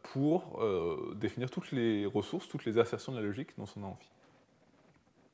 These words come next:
Et donc pour cela, dans Iris, on a introduit la notion de ressources fantômes. Donc qu'est-ce que, ce que, comment ça fonctionne, une ressource fantôme ?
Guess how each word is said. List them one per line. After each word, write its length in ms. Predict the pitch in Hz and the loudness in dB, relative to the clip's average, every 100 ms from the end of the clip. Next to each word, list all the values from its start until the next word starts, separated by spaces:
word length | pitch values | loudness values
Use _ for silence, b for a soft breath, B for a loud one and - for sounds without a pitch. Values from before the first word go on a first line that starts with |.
| _ - _ - B B B B B | _ -20 _ -20 B B B B B
Et 60 | 113 | -6
donc 140 | 104 | -2
pour 160 | - - | 0 0
cela, 540 | - 104 127 165 208 | 4 8 10 10 8
dans 100 | 139 | 6
Iris, 300 | 104 98 - | 2 0 -2
on 80 | 110 | -4
a 60 | 101 | -2
introduit 340 | 95 - 120 | -4 -4 -2
la 140 | 180 98 | -2 -2
notion 260 | 95 156 | -4 -4
de 60 | 131 | -2
ressources 340 | 101 117 139 | 0 0 -2
fantômes. 260 | - 104 - - _ _ B B B B B B B B - | -6 -8 -12 -20 _ _ B B B B B B B B -6
Donc 160 | 117 120 | -4 6
qu'est-ce 200 | 208 208 | 6 8
que, 120 | 180 | 6
ce 140 | - | 6
que, 140 | - - - - | -2 -8 -8 -2
comment 220 | - 170 | 2 4
ça 120 | 190 170 | 4 4
fonctionne, 360 | 151 - 110 - | 2 -2 -8 -8
une 60 | |
ressource 280 | - 107 - | -6 -4 -4
fantôme ? 380 | - 92 139 247 | -6 -4 -2 -2